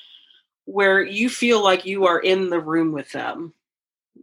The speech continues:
while all of this chaos is happening. You're like a literal fly on the wall. Like, Jason is so brilliant at the way he layers out those episodes, so you really feel like you're there. Um, and it's like, we love being able to showcase stories that way. So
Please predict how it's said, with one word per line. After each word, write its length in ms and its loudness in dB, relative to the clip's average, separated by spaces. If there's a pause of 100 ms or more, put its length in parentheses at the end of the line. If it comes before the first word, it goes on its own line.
(160)
while 440 2
all 200 0
of 80 -8
this 160 -4
chaos 360 -4
is 100 -10
happening. 340 -4
You're 100 -6
like 160 -4
a 60 -2
literal 460 2
fly 320 2
on 60 0
the 100 -2
wall. 200 2
Like, 160 0
Jason 360 0
is 160 0
so 220 2
brilliant 500 -2
at 100 -10
the 80 -6
way 220 0
he 220 -4
layers 640 2
out 240 0
those 280 -4
episodes, 540 -2
so 80 -2
you 320 -2
really 400 2
feel 300 0
like 280 0
you're 120 -4
there. 400 0 (540)
Um, 460 -4 (380)
and 100 0
it's 140 -2
like, 140 0
we 100 -4
love 400 2
being 220 2
able 180 0
to 80 -10
showcase 540 -2
stories 500 -4
that 220 -4
way. 160 -2
So 440 -4